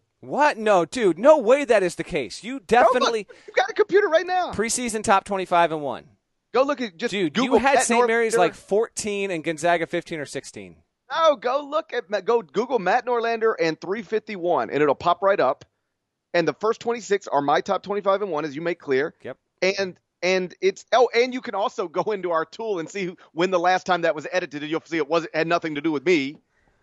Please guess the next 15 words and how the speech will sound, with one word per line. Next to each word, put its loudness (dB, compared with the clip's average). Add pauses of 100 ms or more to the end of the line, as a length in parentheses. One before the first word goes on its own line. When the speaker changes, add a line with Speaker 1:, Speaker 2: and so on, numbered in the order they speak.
(120)
Speaker 2:
I 2
did, -10
I -2
had -2
Gonzaga -6
ahead -8
of -12
Saint -6
Mary's. -4
This -6
whole, -2 (160)
this -6
whole 0
season, -2
I, -4